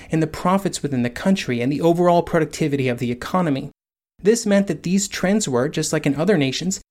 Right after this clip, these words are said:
taken for granted, and large portions of some industries, like the textile industry, were fueled strictly by credit financing.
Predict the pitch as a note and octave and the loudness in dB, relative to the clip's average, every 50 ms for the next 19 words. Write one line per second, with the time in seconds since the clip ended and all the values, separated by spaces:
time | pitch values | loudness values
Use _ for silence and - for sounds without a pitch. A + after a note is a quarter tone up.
0 | _ _ - E3 D#3 D#3 E3+ F3+ - F#3+ F3+ D#3 G3+ G#3+ A3 G#3 - - - - | _ _ -2 -2 0 0 -2 -2 -2 -2 -2 0 0 0 0 0 -2 -6 -10 -14
1 | _ _ _ _ _ - E3+ E3+ F3 E3+ F#3 G3+ A3+ B3 - - - - G#3 A3 | _ _ _ _ _ 0 2 2 4 4 4 4 4 2 0 -2 0 2 4 4
2 | A3 - F#3 E3 D#3 D3+ D3 D3 - - C#3 C3 C3 - F#3 A#3 A#3 A3+ G3 - | 4 2 0 0 2 0 0 0 0 0 0 0 0 2 2 4 4 4 2 -2
3 | - C#3+ B2 B2 - - C3 - - D3 C#3+ - - - F#3 - - - - E3 | -2 -2 -2 -2 0 -2 -2 -2 -2 -4 -4 -6 -6 -8 -8 -8 -8 -6 -4 0
4 | D3 C#3 C3+ - C3 B2+ A#2+ - - - D3 C#3 C#3 - _ _ _ _ - F#3 | 0 2 2 2 0 0 0 -2 -2 0 0 0 0 -2 _ _ _ _ 0 2
5 | F#3 F#3 - - F#3 G#3 A3 G#3 G3 G3 - - - G3+ G3 G3+ - F#3 G3 G3 | 2 2 2 2 2 4 6 4 4 2 -2 -2 0 0 0 2 2 2 2 2
6 | G3 - - - - D#3+ E3 E3 - - - C#3+ B2+ B2 - - - - - D#3+ | 2 -2 -8 -8 -4 -2 -2 -2 -4 -4 -2 -2 0 -2 -2 -6 -6 -4 -2 -2
7 | F3+ D#3+ C3 B2 B2 - - - - | 0 0 0 0 -2 -4 -6 -6 -8